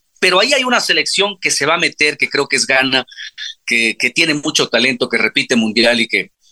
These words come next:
y que puede hacer cosas interesantes. Hay varios jugadores y el jugador, jugador que yo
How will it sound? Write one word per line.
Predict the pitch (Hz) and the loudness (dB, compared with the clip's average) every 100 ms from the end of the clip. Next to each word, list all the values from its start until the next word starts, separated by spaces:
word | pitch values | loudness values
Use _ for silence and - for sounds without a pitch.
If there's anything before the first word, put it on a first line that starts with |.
| - | -20
y | - | -6
que | 113 | -2
puede | 123 123 | 2 4
hacer | - 113 | 4 2
cosas | 120 117 107 | 2 2 2
interesantes. | 101 104 98 101 95 90 - - | 0 0 0 0 -2 -2 0 2
Hay | 190 | 2
varios | 180 196 170 - | 4 2 2 0
jugadores | 131 135 147 143 135 - - - _ | 0 2 2 2 0 -4 -14 -18 _
y | 214 190 | 0 2
el | 180 | 2
jugador, | 151 165 156 139 185 254 247 | -2 -2 0 2 2 2 0
jugador | 214 175 202 202 | -2 0 0 -2
que | 160 | -4
yo | 143 190 | -2 -2